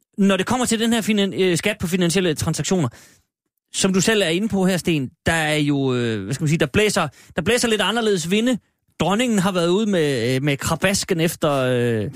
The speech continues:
efter bankerne, og der er jo også sådan en, en, en, tror jeg godt, man kan sige, en folkestemning omkring, at når det er Danske Bank, og ikke dem, der står på, højest på gavelisten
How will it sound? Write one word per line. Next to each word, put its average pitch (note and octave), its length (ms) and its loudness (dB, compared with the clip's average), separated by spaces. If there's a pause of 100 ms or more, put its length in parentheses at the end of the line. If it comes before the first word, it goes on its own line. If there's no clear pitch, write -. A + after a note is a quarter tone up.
(300)
efter E3+ 240 -2
bankerne, A3+ 520 0 (240)
og E3+ 140 -2
der A3 60 2
er F3 100 0
jo C#3+ 140 -2
også F3 220 -2
sådan G3 240 0
en, B2 220 2
en, A#2+ 280 -4
en, A#2 440 -6
tror F3+ 140 2
jeg C#3+ 80 0
godt, E3 120 0
man E3 100 0
kan B2 100 0
sige, A2 240 -2
en G#2+ 80 -16 (200)
folkestemning D3+ 680 0
omkring, D3+ 420 -2 (280)
at A#2+ 100 -2
når A2 100 -8
det F3+ 220 2
er F3+ 100 0
Danske D3+ 280 -4
Bank, C#3+ 180 0
og A2+ 80 0
ikke E3+ 140 0
dem, E3 120 -2
der D#3+ 80 -2
står C3+ 300 -2
på, A#2 300 0
højest D#3+ 460 0
på C#3+ 80 -2
gavelisten D#3+ 880 -2